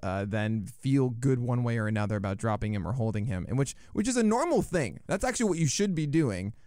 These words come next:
For me, my strategy, personally, it's 'cause I care more about hitters and, and picking them up. I don't wanna have those thoughts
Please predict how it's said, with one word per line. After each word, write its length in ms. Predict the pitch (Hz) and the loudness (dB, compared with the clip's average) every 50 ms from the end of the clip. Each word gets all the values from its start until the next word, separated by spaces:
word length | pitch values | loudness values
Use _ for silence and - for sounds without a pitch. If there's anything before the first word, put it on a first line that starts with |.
| - - - | -20 -20 -12
For 140 | - - 156 | -4 0 2
me, 500 | 160 175 220 240 175 139 127 123 131 135 139 - | 2 4 4 4 4 4 2 2 2 0 -2 -2
my 260 | - 143 139 165 175 | -2 0 2 2 0
strategy, 680 | 160 - - 143 120 110 113 107 101 113 113 117 143 160 - | 0 2 2 2 2 2 2 0 0 0 0 0 0 -2 -2
personally, 600 | - 104 98 101 - 87 92 101 127 196 220 165 - | -2 -4 -4 -4 -6 -4 -2 -2 0 0 -2 -4 -6
it's 140 | - - - | -12 -16 -10
'cause 220 | - - 107 104 110 | -4 -4 -2 0 0
I 260 | 104 104 107 104 101 | 0 0 0 -2 -4
care 220 | 95 - 117 107 | -4 -2 -2 0
more 180 | 104 113 113 117 | 2 2 2 2
about 200 | 107 110 101 123 | 0 0 0 0
hitters 280 | 143 151 160 156 143 | 2 2 2 0 0
and, 160 | 131 123 117 92 | 0 0 -2 -2
and 160 | 107 120 110 | -2 -2 0
picking 240 | 113 117 113 110 117 | 0 -2 0 -2 -2
them 180 | 147 160 139 | 0 0 2
up. 160 | 127 127 127 - - - - - | 0 0 -2 -4 -10 -20 -16 -8
I 140 | - 135 156 | -2 0 0
don't 140 | 170 165 156 | 2 2 2
wanna 320 | 156 156 156 147 135 123 - - - - 131 120 113 | 2 2 2 2 0 -2 -6 -12 -18 -12 -8 -8 -6
have 220 | 120 123 135 143 143 | -2 0 0 0 2
those 240 | 139 139 127 - - | 2 2 2 0 0
thoughts 400 | 127 117 107 107 - - - | -2 -2 -2 -2 -4 -6 -10